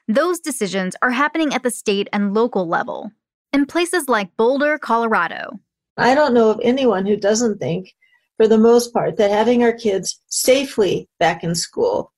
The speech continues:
Speaker 2: is the best option for families, for communities, for, for everybody. It's that safely part that is so challenging.
Speaker 1: This is Kathy Gebhardt.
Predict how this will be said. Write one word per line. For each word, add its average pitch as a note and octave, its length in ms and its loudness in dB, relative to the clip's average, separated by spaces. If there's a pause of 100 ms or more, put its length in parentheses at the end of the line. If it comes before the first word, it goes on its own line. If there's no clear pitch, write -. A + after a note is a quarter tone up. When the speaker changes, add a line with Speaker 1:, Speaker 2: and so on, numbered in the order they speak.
(180)
Speaker 2:
is G#3 180 4
the G#3+ 100 4
best F#3+ 300 0
option - 380 -4
for G#3 180 0
families, A#3 520 2
for F#3+ 140 -4
communities, G3 840 0 (420)
for, F#3 280 2
for G#3+ 180 2
everybody. G3 680 2 (760)
It's A3+ 200 2
that G3+ 320 2 (140)
safely G#3+ 480 0
part D#4+ 360 0
that A3 160 4
is G3 180 2
so F#3+ 680 0 (280)
challenging. E3 680 -2 (420)
Speaker 1:
This D4+ 360 0
is C#4 160 -2
Kathy A#3+ 260 -2
Gebhardt. F3+ 600 -4